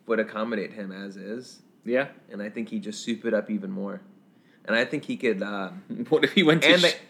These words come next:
Speaker 2: Sheffield?
Speaker 1: they, <laughs> no, no.
Speaker 2: <laughs>
Speaker 1: But I'm saying Wolves have the financial backing, too. I mean, they spend,
Speaker 2: Yeah.
Speaker 1: so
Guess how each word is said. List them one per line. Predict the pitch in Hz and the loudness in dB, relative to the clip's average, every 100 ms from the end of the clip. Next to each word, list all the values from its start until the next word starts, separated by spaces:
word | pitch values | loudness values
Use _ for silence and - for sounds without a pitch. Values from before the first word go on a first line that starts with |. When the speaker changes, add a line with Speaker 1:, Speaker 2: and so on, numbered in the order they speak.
| - | -6
Speaker 2:
Sheffield? | - 131 - 110 110 - _ - | 4 4 4 -2 -2 -8 _ -12
Speaker 1:
they, | - | -6
<laughs> | - 403 | 2 4
no, | 120 | 6
no. | - 113 - - | 6 6 4 2
Speaker 2:
<laughs> | - - | -2 4
Speaker 1:
But | 170 | 6
I'm | 175 | 6
saying | 185 208 147 | 4 4 4
Wolves | 156 165 | 4 4
have | 175 143 | 0 -4
the | 131 | -4
financial | 131 127 131 131 120 | -4 -2 -2 -2 -6
backing, | 101 110 123 120 107 | -4 -6 -6 -10 -12
too. | - 120 131 113 95 | -10 -8 -8 -10 -12
I | |
mean, | 110 110 | -12 -10
they | 113 | -10
spend, | - 110 113 98 | -2 2 2 0
Speaker 2:
Yeah. | |
Speaker 1:
so | 95 110 101 | -10 -10 -10